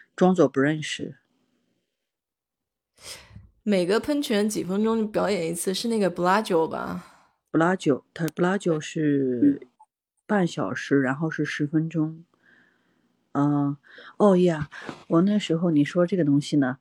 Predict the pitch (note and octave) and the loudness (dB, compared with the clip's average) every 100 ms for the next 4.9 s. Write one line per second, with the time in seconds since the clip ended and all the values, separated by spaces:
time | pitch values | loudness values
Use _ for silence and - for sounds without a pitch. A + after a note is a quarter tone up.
0 | _ _ _ _ _ D#3+ E3 G#3+ G3 F3+ | _ _ _ _ _ 2 2 4 2 2
1 | - G3 E3+ D3+ E3+ F3+ - B2+ C#3 - | 0 0 2 2 2 2 0 0 0 -2
2 | F3 D3+ - C3 C#3+ D3 - _ - - | -4 -2 -4 -2 -2 -2 -6 _ -2 -2
3 | - F#3 - _ _ - - - D4 C#4 | -2 -4 -4 _ _ -4 -2 -2 -2 -2
4 | D4+ D#4 G3 F#3+ C#4 - G3+ - | -2 -2 -2 0 0 -2 -6 -8